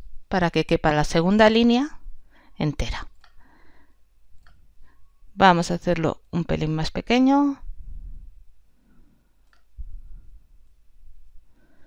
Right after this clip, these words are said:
Y vamos a traerlo otra vez aquí. Bien, pues una vez hecho ya el diseño, lo que vamos a empezar es a escribir. Y para escribir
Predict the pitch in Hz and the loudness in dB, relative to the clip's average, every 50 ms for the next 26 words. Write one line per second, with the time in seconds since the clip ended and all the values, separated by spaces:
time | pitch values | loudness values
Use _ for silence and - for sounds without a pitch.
0 | - - - _ - - - - 190 170 156 151 147 143 - 147 - - 139 139 | -20 -20 -20 _ -20 -14 -8 -6 -4 -2 0 0 0 -2 -4 -6 -4 0 2 2
1 | 147 170 - - - 196 - - - - - - - - - - - - - - | 2 2 2 2 2 0 0 0 -4 -6 -6 -6 -6 -8 -8 -10 -12 -14 -14 -16
2 | - - - - - - - _ _ _ - - - - - - - - - - | -16 -16 -18 -20 -20 -20 -20 _ _ _ -20 -20 -20 -20 -20 -20 -20 -20 -20 -20
3 | - - - - - - - 196 214 196 180 202 - - - - - - 160 151 | -20 -20 -20 -20 -14 -8 -2 2 4 4 4 2 -2 -6 -8 -6 -2 0 0 2
4 | - 196 196 202 196 185 180 - - 156 - - - 151 156 165 165 170 185 220 | 2 4 6 6 6 6 6 2 0 -2 -2 0 0 2 4 6 4 4 4 2
5 | 240 - - 277 269 262 269 294 359 - - - - 196 175 - 151 151 156 160 | 2 4 6 6 6 6 6 4 2 0 -6 -6 -4 -2 0 2 2 2 2 2
6 | 165 - 190 185 175 180 - - 208 220 220 - - - 180 - - 190 185 - | 0 0 0 0 0 0 0 2 4 4 4 2 0 -2 0 0 0 0 0 -2
7 | - - - 127 131 135 131 - - - - - - - - - - - - 185 | -4 -6 -6 -4 -2 -2 -2 -4 -6 -10 -12 -18 -18 -18 -20 -20 -16 -10 -6 -2
8 | - 165 147 151 156 - - - 175 175 220 247 269 269 - 277 | 0 2 2 2 0 0 0 0 2 4 6 6 4 4 2 -4